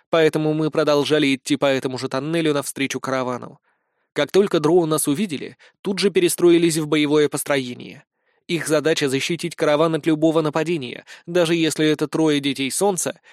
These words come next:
которые непонятно как оказались в такой глуши. "Не подходи ближе!" — закричал, судя по всему, тот чёрный эльф, который отвечал за безопасность каравана.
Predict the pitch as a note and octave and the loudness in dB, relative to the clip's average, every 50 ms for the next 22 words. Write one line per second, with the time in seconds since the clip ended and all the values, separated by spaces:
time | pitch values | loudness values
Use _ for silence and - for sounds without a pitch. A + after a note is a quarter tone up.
0 | _ _ - F#3+ E3+ F#3 E3+ E3 D#3+ D#3+ D#3+ D#3+ D3+ - D#3+ D3 D3 C#3+ - - | _ _ -4 0 0 2 2 2 2 2 0 0 0 0 0 2 0 -4 -2 -4
1 | C#3 B2+ - E3 D#3+ - D3+ C3 - C#3+ B2+ C#3+ C#3+ C#3 C3+ - - - - C#3+ | -6 -2 0 0 0 0 -2 -4 -4 -2 -2 0 0 0 -2 -4 -6 -6 -6 -6
2 | C3+ - C#3 C3+ C3 C3+ C#3+ C#3+ - - - - - _ _ _ _ _ _ _ | -2 -2 -4 -4 -4 -6 -8 -6 -6 -8 -10 -12 -20 _ _ _ _ _ _ _
3 | _ _ _ _ _ _ _ - A#3+ C#4+ B3 D4 - - C#4+ C#4 C#4 D4 C#4 B3+ | _ _ _ _ _ _ _ -2 0 2 2 2 4 4 4 4 4 4 4 4
4 | C#4 C#4+ C#4 C4 A3+ G#3 F3 B2 F#2 - _ _ _ _ _ _ D3 D#3 E3 - | 4 4 4 4 4 4 2 2 -2 -8 _ _ _ _ _ _ -2 -2 -2 0
5 | D3+ D#3 - - D#3 C#3+ C3 - - D3 C#3+ C#3 D3 C#3 - - D3+ D3 D3 C#3+ | 0 -2 0 0 0 0 -2 -2 -2 -2 -2 -2 -4 -4 -6 -4 -4 -4 -6 -6
6 | C3 - - D3+ C#3 - - - D3+ D3 C3 C3+ C#3 C#3 - F3 F#3 F#3+ - - | -6 -4 -6 -6 -6 -6 -4 -2 -2 -2 -2 -4 -6 -6 -2 -2 -2 -2 -2 -10
7 | - _ _ _ _ - F#3+ - G#3 G3 F3+ E3+ D#3 D3 - D3+ - - D#3+ D3+ | -18 _ _ _ _ -2 0 4 4 4 4 4 2 2 0 0 2 4 2 4
8 | C#3 D3 C#3+ D3 C#3+ D3 C#3+ - D3 C3 - C#3+ C3 - - - C#3+ D3 C#3+ C#3+ | 2 2 2 2 0 0 0 0 -2 -2 -2 -6 -8 -6 -4 -2 0 0 0 0
9 | C3 A#2 A#2 - - E3+ | -2 -4 -8 -12 -16 -20